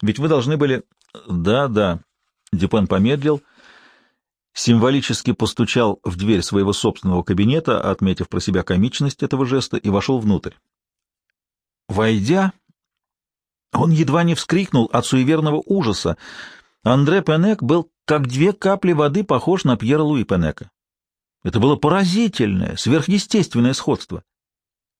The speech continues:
Несмотря на то, что у них были разные матери, то же телосложение, то же лицо. Об этом сходстве Дюпену почему-то никто не говорил. Андре Пенек сидел на стуле напротив стола комиссара.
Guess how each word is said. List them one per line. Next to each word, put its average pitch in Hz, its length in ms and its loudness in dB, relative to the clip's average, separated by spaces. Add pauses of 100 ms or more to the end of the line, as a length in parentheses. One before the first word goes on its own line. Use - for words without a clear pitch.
(120)
Несмотря 123 420 2
на 143 80 -2
то, 185 140 0
что 127 160 0
у 110 60 4
них 139 160 0
были 131 180 0
разные 123 360 0
матери, 87 380 -2 (440)
то 180 200 2
же 151 140 -2
телосложение, 131 920 0
то 160 220 0
же 165 120 0
лицо. 110 540 -2 (1000)
Об 104 220 0
этом 139 240 0
сходстве 143 580 -2
Дюпену 123 420 -2
почему-то 139 380 -2
никто 147 260 -2
не 87 100 2
говорил. 80 400 -4 (1040)
Андре 123 320 2
Пенек 160 320 0
сидел 127 280 0
на 120 120 2
стуле 175 320 0
напротив 110 380 0
стола 104 260 2
комиссара. 120 580 0